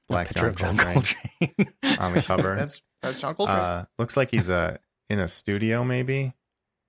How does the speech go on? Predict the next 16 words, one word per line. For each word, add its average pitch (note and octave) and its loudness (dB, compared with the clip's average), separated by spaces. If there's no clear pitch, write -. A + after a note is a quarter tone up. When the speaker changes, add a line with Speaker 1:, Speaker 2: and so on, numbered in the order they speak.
Speaker 1:
Those A#2+ 4
actually D3+ 2
looks A2+ 2
like G2 0
those, F#2+ -2
those A2 0
look C#3+ -6
like, A2+ -2
like, E2+ -2
uh, E2 -4
two - -2
by G2+ 0
four F#2+ -2
beams E2 -4
behind D#2+ -6
him. D#2 -6